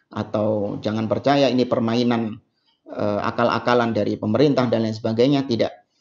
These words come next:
Karena apa yang kita bahas dari kitab ini, di antara poinnya adalah kita mendengar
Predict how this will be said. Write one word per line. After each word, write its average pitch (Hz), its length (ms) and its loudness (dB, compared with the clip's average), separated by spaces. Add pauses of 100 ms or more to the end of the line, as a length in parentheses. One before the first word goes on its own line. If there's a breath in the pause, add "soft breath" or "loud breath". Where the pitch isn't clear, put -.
(160)
Karena 123 540 -2
apa 135 240 2
yang 123 80 4
kita 113 240 0
bahas 120 320 4
dari 110 240 0
kitab 104 320 -2
ini, 160 480 0
di 113 80 -2
antara 117 320 2
poinnya 123 400 2
adalah 117 400 2
kita 120 240 0
mendengar 123 640 4